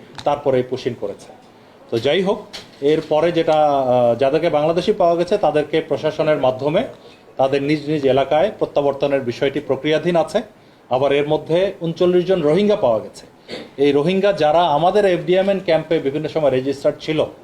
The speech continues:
কোনোভাবে ওরা পালিয়েছে ওদিকে, তো তাদেরকে আমরা ওই এফডিএমএন ক্যাম্পে আমাদের ট্রিপল আরসি আর ইউএনএইচসিআর এর মাধ্যমে তাদেরকে ক্যাম্পে ফেরত দিয়েছি, ফেরত পাঠিয়েছি। তবে এর মধ্যে একটি অ্যালার্মিং বিষয় হলো, যেটা মাননীয় উপদেষ্টা একটু, আহ, হিন্টস দিয়েছেন,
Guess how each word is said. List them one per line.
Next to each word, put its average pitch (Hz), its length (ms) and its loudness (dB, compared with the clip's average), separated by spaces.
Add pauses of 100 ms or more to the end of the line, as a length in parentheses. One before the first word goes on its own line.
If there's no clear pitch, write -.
(280)
কোনোভাবে 143 400 2
ওরা 135 180 4
পালিয়েছে 139 480 0
ওদিকে, 113 340 -4 (440)
তো 139 80 0
তাদেরকে 180 420 0
আমরা 185 440 0 (180)
ওই 143 200 2
এফডিএমএন 151 480 0
ক্যাম্পে 147 400 0 (400)
আমাদের 127 300 -2
ট্রিপল 175 280 0
আরসি 170 300 0
আর 170 100 2
ইউএনএইচসিআর 143 640 0
এর 143 60 0
মাধ্যমে 139 320 0
তাদেরকে 139 340 -2
ক্যাম্পে 127 360 -2
ফেরত 160 240 0
দিয়েছি, 117 320 -2
ফেরত 156 300 0
পাঠিয়েছি। 117 420 -8 (460)
তবে 135 200 2
এর 165 80 2
মধ্যে 175 320 -2
একটি 196 240 0
অ্যালার্মিং 156 460 2
বিষয় 175 240 0
হলো, 226 240 2
যেটা 147 340 0
মাননীয় 139 300 0
উপদেষ্টা 131 360 -2
একটু, 131 300 -2 (500)
আহ, 113 440 0
হিন্টস 156 260 -2
দিয়েছেন, 165 400 0